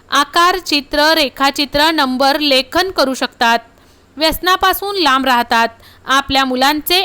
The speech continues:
आळसपण दूर होते, टीव्ही, मोबाईलपासून लांब राहतात. यासाठी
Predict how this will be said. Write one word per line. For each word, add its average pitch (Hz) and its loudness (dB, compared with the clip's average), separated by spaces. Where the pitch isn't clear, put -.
आळसपण 320 -2
दूर 311 0
होते, 254 0
टीव्ही, 339 2
मोबाईलपासून 330 0
लांब 294 0
राहतात. 240 0
यासाठी 294 0